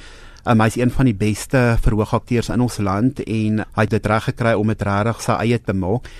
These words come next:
en hy het die kanna gekry vir beste, uh, akteur op die K K N K hierdie jaar.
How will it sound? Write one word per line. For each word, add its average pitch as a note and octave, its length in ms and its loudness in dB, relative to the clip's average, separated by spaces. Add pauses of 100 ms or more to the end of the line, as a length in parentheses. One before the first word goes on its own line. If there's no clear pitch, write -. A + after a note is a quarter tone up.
(160)
en A2 100 2
hy G#2+ 60 2
het G#2+ 80 2
die A2 140 0
kanna A#2+ 220 2
gekry G#2+ 320 -8
vir G#2 140 2
beste, G2 280 -6
uh, G2 300 -2
akteur G2+ 420 -4
op D#2+ 160 -6
die G2 260 -2
K G2 140 -2
K F#2+ 140 -6
N D#2+ 100 -4
K - 100 -14
hierdie E2+ 320 -6
jaar. A#1+ 260 -10